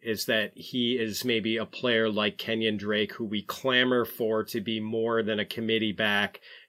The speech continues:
And then he gets that larger share, and we're disappointed with what we see from him as a, a more of a workhorse.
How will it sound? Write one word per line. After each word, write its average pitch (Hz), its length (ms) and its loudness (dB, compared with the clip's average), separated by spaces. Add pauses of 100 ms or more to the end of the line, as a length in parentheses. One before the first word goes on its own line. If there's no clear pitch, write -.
And 127 180 2
then 127 140 6
he 113 200 -2
gets 123 340 2
that 113 200 2
larger 110 380 2
share, 113 440 4
and 113 220 -2
we're 101 100 -2
disappointed 104 680 -2
with 104 220 -2
what 104 200 0
we 110 140 -2
see 113 260 0
from 113 220 0
him 120 220 4
as 113 160 2
a, 117 40 4
a 107 400 0
more 127 200 2
of 113 80 2
a 120 40 4
workhorse. 139 680 6